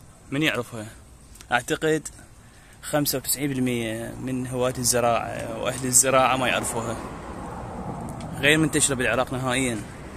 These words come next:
يعني إذا نحسبها كل ميتين ثلاثمية مشتل تلقاها وحدة موجودة فقط، نهائيًا ماكو،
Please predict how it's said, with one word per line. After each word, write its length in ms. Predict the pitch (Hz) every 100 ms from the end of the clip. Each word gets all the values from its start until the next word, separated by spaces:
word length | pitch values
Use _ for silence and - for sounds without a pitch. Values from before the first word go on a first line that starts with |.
| - - - - - - - - -
يعني 220 | 117 127
إذا 560 | 131 127 123 127 123
نحسبها 840 | 127 117 - 165 151 151 151 156 - - - - - - - - - - - - - - - - - - - - -
كل 220 | 160 147 - - -
ميتين 480 | 147 139 - 160 139
ثلاثمية 340 | 143 160 160 -
مشتل 320 | 156 - 160
تلقاها 640 | 156 131 147 139 135 127 - - -
وحدة 280 | 147 156 143
موجودة 440 | 131 135 127 135 -
فقط، 280 | 123 - - - - - - - - - - - -
نهائيًا 460 | 123 127 127 139 135
ماكو، 360 | 110 - -